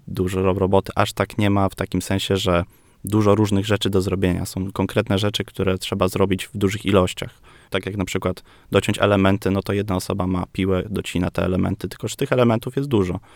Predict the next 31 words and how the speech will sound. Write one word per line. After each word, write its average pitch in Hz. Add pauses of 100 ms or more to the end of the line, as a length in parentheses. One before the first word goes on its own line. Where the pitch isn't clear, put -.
(240)
Na 104
takich -
samych 101
desek 92
elewacyjnych 98
mieliśmy 104
pięćdziesiąt 104
metrów 107
kwadratowych. - (460)
To -
jest 98
dosyć 98
sporo 110
cięcia, 92 (140)
e, 98
płyty 95
O 95
S 98
B, 90
stelaże. 90 (760)
Styropian 95
w -
środek. 90 (140)
To -
wszystko -
trzeba 92
podocinać, 101
przygotować, 104
ale 143
to 139
jest 131